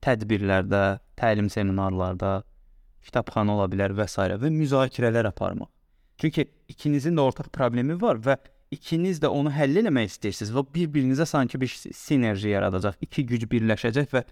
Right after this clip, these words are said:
siz daha yaxşı o sıxıntını aradan qaldıra bilərsiniz. Bu, ə, məsələ ola bilər. Yəni,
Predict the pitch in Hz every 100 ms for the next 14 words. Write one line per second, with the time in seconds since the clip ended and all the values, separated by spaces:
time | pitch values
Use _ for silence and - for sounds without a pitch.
0 | _ - 131 - 120 131 117 - 123 113
1 | - 117 98 131 131 _ - _ - 117
2 | 110 107 98 92 92 98 87 87 - -
3 | _ - - 131 120 131 131 - - _
4 | - 110 - 127 113 - 107 104 95 95
5 | 87 _ _ _ _ _ _ - 135 220
6 | 185